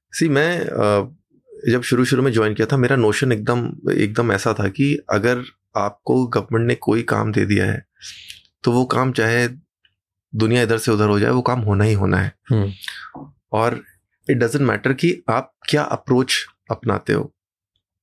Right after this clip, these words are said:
Speaker 1: तो एक बार की बात है, मैं मथुरा में, अ, posted था और, अ, उस दिन, अ,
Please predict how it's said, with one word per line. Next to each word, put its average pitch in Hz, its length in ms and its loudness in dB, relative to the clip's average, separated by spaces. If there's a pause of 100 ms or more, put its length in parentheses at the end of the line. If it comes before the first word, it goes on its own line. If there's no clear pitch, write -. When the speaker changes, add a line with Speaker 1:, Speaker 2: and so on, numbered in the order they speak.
(580)
Speaker 1:
तो 104 640 0 (1160)
एक 110 140 0
बार 110 160 0
की - 120 0
बात 104 200 0
है, 127 60 0
मैं 131 80 2
मथुरा 110 360 0
में, 107 240 2 (420)
अ, 101 320 0 (500)
posted 104 300 -2
था - 280 -10 (1040)
और, 98 340 -2
अ, 98 540 0 (720)
उस 110 160 2
दिन, 160 460 -2
अ, 101 360 0